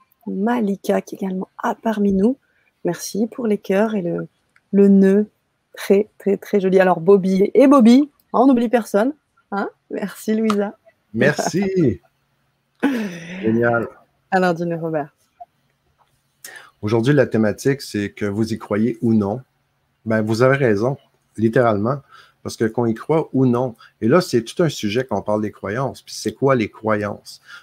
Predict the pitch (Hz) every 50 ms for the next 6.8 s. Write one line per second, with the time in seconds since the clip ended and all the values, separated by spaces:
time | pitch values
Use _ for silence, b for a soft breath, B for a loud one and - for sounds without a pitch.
0 | B B - 120 120 - 123 117 127 127 123 117 110 110 107 - 123 117 120 127
1 | 135 135 - 110 104 104 104 104 98 107 113 110 - 139 143 139 135 - 92 -
2 | 110 95 107 110 107 110 113 113 - 135 127 117 120 117 110 104 107 113 123 120
3 | - - 151 156 147 123 120 123 120 107 104 101 _ _ - 123 123 127 127 117
4 | 107 104 104 110 117 117 156 156 147 - - - 117 110 107 113 127 143 156 160
5 | 147 - - 110 104 - - 131 127 - 117 110 107 104 104 110 113 123 135 139
6 | 139 120 - _ - - 127 147 175 165 131 110 107 95 -